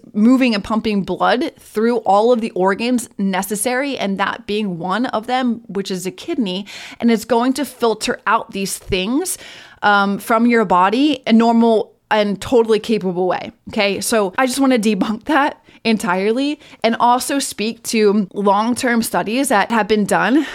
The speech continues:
um, that evaluate the long-term effects of high protein intake in healthy individuals, and it is also not shown, um, a clear connection between protein consumption and kidney damage, okay? So in layman terms,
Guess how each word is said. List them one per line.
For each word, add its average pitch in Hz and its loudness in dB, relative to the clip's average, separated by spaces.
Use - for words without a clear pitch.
um, 190 2
that 208 0
evaluate 202 2
the 202 2
long-term 190 0
effects 185 -4
of 196 -4
high 185 -4
protein 190 -4
intake 208 -2
in 185 -4
healthy 190 -2
individuals, 190 0
and 202 -4
it 202 -2
is 196 -4
also 202 2
not 196 0
shown, 208 0
um, 208 2
a 214 4
clear 214 0
connection 208 -2
between 196 -4
protein 190 -4
consumption 185 -4
and 180 -6
kidney 165 -10
damage, - -8
okay? 175 -4
So 170 -2
in 190 -6
layman 196 -2
terms, 185 -2